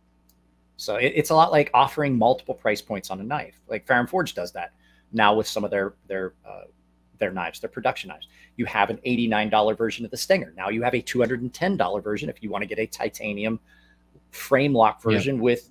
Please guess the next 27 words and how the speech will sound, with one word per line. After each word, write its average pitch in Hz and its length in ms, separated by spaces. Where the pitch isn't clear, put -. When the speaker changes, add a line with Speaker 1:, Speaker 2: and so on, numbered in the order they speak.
Speaker 1:
with 120 240
carbon 123 360
fiber 139 360
inlays. 156 560
You 123 120
have 123 340
that 113 180
choice. - 800
Speaker 2:
Yeah. 95 260
Speaker 1:
And 131 160
that's 139 240
Speaker 2:
I 151 60
Speaker 1:
a 117 40
big 139 380
thing. - 140
More 151 160
Speaker 2:
That, 147 60
that 143 80
Speaker 1:
production 151 300
Speaker 2:
is 131 320
Speaker 1:
means 127 240
that - 160
you 123 60
have 127 160
more 110 240
options 117 560
and 101 80